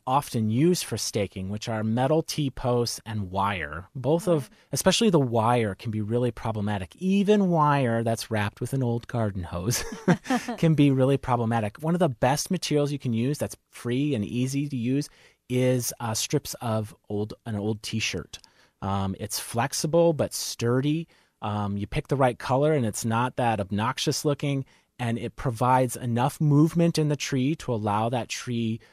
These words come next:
Speaker 1: to develop that stem taper I talked about earlier, but it also, um, is flexible enough and wide enough that it's not gonna gouge or scratch or damage that, uh, bark that's on the outside,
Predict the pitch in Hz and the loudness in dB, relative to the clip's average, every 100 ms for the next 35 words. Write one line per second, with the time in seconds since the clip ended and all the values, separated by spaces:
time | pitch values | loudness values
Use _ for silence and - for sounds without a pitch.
0 | _ - 139 139 117 117 135 143 - - | _ -4 0 2 4 2 2 0 -2 0
1 | 123 120 127 127 113 - 107 - 104 107 | 0 0 -2 -2 -4 -4 -8 -4 -6 -4
2 | 208 254 214 104 104 - - - _ 120 | -2 0 0 0 -2 -6 -18 -20 _ -6
3 | 113 139 135 - 135 120 - 131 165 - | 2 4 4 0 -4 -4 -2 2 4 4
4 | 139 127 120 113 113 110 107 - 117 107 | 4 4 2 0 -4 -4 -4 -4 -4 -4
5 | - - 147 - - 143 123 113 104 101 | -6 0 0 0 -2 0 0 0 -2 -6
6 | - 123 110 98 101 101 113 180 127 98 | -8 -8 -8 -6 0 2 4 4 2 0
7 | 87 90 - 113 - 120 117 120 104 95 | -2 -6 -6 -6 -4 -4 -4 -4 -8 -6
8 | 92 92 95 101 104 110 - - 107 92 | -6 -2 0 0 0 -2 -6 -10 -10 -8
9 | - - - 127 131 131 131 - - - | -6 -8 -2 0 2 2 0 -6 -6 -8
10 | 104 98 95 - 117 127 156 135 95 92 | -6 -4 -6 -8 -4 0 2 2 0 -4
11 | - - _ _ 127 113 110 _ _ - | -8 -16 _ _ 0 2 2 _ _ -6
12 | 110 104 98 - _ _ 113 117 127 85 | -4 -2 -4 -10 _ _ -2 0 0 -2
13 | - 107 - 104 98 104 107 - 92 90 | -8 -8 -6 -6 -4 -4 -6 -8 -8 -8
14 | 92 | -12